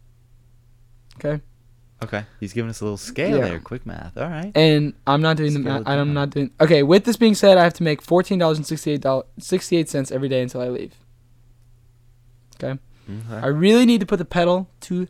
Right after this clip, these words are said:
Speaker 1: the metal.
Speaker 2: Ah, that was not good.
Speaker 1: Shut up.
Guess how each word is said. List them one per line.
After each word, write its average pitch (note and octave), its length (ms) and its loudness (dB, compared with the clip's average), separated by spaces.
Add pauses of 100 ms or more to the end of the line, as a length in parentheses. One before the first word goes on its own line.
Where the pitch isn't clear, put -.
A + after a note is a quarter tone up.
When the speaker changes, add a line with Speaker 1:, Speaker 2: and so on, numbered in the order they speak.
(140)
Speaker 1:
the C#3 80 -6
metal. C#3+ 500 4 (140)
Speaker 2:
Ah, B2 720 6
that G2+ 200 -2
was F2+ 220 -8
not D#2+ 180 -10
good. - 200 -14 (260)
Speaker 1:
Shut - 160 -10
up. - 140 -16